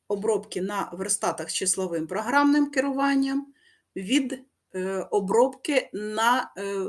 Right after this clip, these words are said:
верстатах універсальних. Наші випускники працюють на верстатах фірми Haas на підприємствах міста Харкова. Зараз ви бачите, е, фотогра-, фото верстатів,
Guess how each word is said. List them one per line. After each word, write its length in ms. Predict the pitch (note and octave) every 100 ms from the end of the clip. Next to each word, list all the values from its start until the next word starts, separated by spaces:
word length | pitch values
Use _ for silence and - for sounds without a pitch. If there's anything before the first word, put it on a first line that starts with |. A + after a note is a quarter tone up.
| -
верстатах 760 | F#3+ G3+ - G3+ G#3 G#3 -
універсальних. 960 | G#3+ G#3 G3 - - D#3+ D3 C3+ C3+ _ _ _ _ _ _ _ _ _ _ _ _ _ - - - - _ _ _ _ _ _ _ _ _ - - - -
Наші 280 | A#3 E4+ F4
випускники 880 | D#4+ D#4+ - D#4+ D#4+ F4+ G#4 G#4 - _ - _ -
працюють 520 | B3 B3+ F4+ F#4 C4+
на 120 | A#3
верстатах 640 | A3+ B3 - C#4 C4+ A3+
фірми 440 | - B3+ B3 G3+ F#3+
Haas 500 | - G#3+ C4+ E4 -
на 100 | G#3+
підприємствах 840 | G#3 - G3+ A#3 C4+ C4+ A3+ A3
міста 360 | G3 F#3+ - G3
Харкова. 640 | - D#3+ - - A2 - _ - - -
Зараз 480 | G3+ C#4+ D#4 -
ви 60 | B3+
бачите, 800 | G3 G#3+ F3 F#3 - E3+ D#3+ - -
е, 600 | G3 G3 G3 G3 G3 G3
фотогра-, 560 | F3 A#3 A#3 G#3+ A#3+ F#3+
фото 600 | - B3+ A#3+ A3 F#3+ E3+ -
верстатів, 720 | F#3+ G3 - - G3+ B3+ F4+